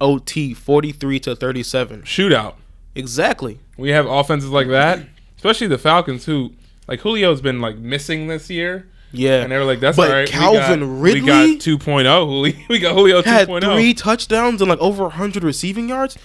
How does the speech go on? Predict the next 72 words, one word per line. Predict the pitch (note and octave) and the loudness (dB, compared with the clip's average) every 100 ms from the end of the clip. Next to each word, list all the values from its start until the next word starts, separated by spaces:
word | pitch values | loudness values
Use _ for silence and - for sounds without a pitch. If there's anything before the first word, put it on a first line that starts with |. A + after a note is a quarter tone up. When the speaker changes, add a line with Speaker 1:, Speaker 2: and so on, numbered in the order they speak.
| - | -4
Speaker 2:
He's | F3 E3 | -4 0
Speaker 1:
and | |
I | F#4+ | 0
Speaker 2:
good. | G4+ | 2
Speaker 1:
had | G#3+ | 0
him | G3 | 0
on | E3+ | 0
my | C3 A2+ | -2 -4
bench. | - F3 D#3+ - - - - | -2 0 0 -2 -16 -18 -8
Speaker 2:
Woo! | F#4 A#4+ A#4+ A#4 D#4 - - - | 0 4 6 4 2 -4 -16 -2
He's | B3+ | 2
Speaker 1:
I | F4 | 2
picked, | - | 0
Speaker 2:
good. | C#4 G#3+ - - | 2 2 0 -6
Speaker 1:
I | F#3+ | -4
picked | B3 - | -2 0
up | G3+ G3 | -2 0
Calvin | F#3 E3+ D#3+ | 0 0 -4
Ridley | E3 D3+ | -2 -2
in | |
one | C#3+ C#3+ | -2 -2
of | |
my | C#3 | -2
leagues | C3+ C#3 | -2 -2
that | B2+ | -2
I | |
don't | C3 C3 | -4 -6
really | B2+ | -8
care | B2+ C#3 | -6 -6
about | D3 D3 - | -2 -4 -2
just | E3 - | -6 -4
'cause | D3 | -2
I | |
wanted | C#3+ B2+ | 0 -2
to | - | -6
see | D3 | -6
how | C3 B2+ | -4 -4
he | C3 | -4
would | A#2 A2+ | -8 -4
do. | B2+ | -2
Speaker 2:
Uh-huh. | B2+ C3 C#3 C#3+ - _ - - | 0 2 0 -2 -8 _ -20 -4
Speaker 1:
I | B3+ | -2
should | C4 G#3 | 0 -2
have | E3+ | 0
Speaker 2:
That's | |
Speaker 1:
started | F#3 D3 | 0 0
Speaker 2:
what | B2 A#2+ | -2 -4
Speaker 1:
that, | |
Speaker 2:
happened. | A#2+ A2+ | -8 -12
Speaker 1:
man. | - | -6
I | G3 G#3+ | 0 0
should | G3 - B3 | -2 -8 -4
have | F#3 | 0
Speaker 2:
You | |
Speaker 1:
started | G#3+ C#3 | 2 2
Speaker 2:
should | A3 | 2
Speaker 1:
him. | F#3 | 2
Speaker 2:
have, | D3 | 0
and | D3 | -4
you | F#3 | -4
should | A3+ | -6
have | F3 | -4
known | C#3+ D3 C#3 | 0 0 2
in, | C3 - | -2 -2
in | C#3 | -2
a | B2+ A#2 - - _ C#3 | -2 -2 -14 -20 _ -4
division | C#3+ C3+ D#3+ E3 D#3+ | 0 2 2 2 0
rivalry | C#3+ C#3 D3+ D3+ D3 | 0 -2 -2 -6 -4
game. | D3+ D#3 F3 G3 - | -4 -4 -6 -8 -6
Speaker 1:
Yeah. | G3 A#2+ | -2 -2
Speaker 2:
Shootout. | G#2+ D3+ B2 G#2+ - - - _ - - | -2 -2 -2 -2 -6 -16 -20 _ -20 -2
Speaker 1:
Definitely. | D#3 C#3+ C3 A2+ A2 | 0 0 -2 -12 -14